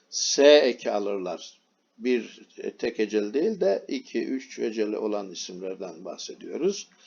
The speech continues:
Ee, bunlardan der ve das artikelli isimler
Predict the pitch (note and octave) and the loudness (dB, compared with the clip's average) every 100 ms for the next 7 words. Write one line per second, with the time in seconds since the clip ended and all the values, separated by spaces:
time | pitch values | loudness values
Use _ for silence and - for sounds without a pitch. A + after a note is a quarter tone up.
0 | - - - - _ - A2+ A2 G#2 G2+ | -20 -20 -20 -20 _ -10 -4 -2 -2 -4
1 | A#2 B2+ A#2+ A2+ A#2 A2 A#2+ B2+ A2+ G#2+ | -2 2 2 2 0 4 4 6 4 4
2 | C3 - A2 G#2 - G#2+ G#2 G2 G2 - | 2 2 -2 -4 -6 -4 -4 -4 -6 -4
3 | G#2+ G#2+ D3+ F3 | -4 2 2 2